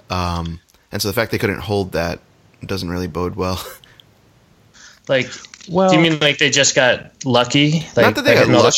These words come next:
Speaker 2: shots?
Speaker 1: exactly, but, you know, just a lot of things came together. Robert Covington hit, like, five three-pointers in a row. I mean, <laughs> it was just,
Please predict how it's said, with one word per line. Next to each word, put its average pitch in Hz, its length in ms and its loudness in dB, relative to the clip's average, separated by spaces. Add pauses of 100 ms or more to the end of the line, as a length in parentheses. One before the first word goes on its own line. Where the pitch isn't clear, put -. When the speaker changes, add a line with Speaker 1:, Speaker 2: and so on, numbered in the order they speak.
Speaker 2:
shots? 123 100 4
Speaker 1:
exactly, 98 520 -2
but, 98 340 -2 (760)
you 202 100 -4
know, 135 140 0
just 160 160 -4
a - 20 4
lot 143 140 4
of 147 80 -2
things 151 180 -2
came 143 160 -2
together. 117 420 0
Robert 113 280 2
Covington 135 420 -2
hit, 113 300 0
like, 104 160 -2
five 117 280 -2
three-pointers 113 480 -2
in 107 60 -4
a 101 80 0
row. 101 340 2
I 101 120 -6
mean, 98 300 -4
<laughs> - 60 -2
it 151 80 2
was 123 160 2
just, - 440 -2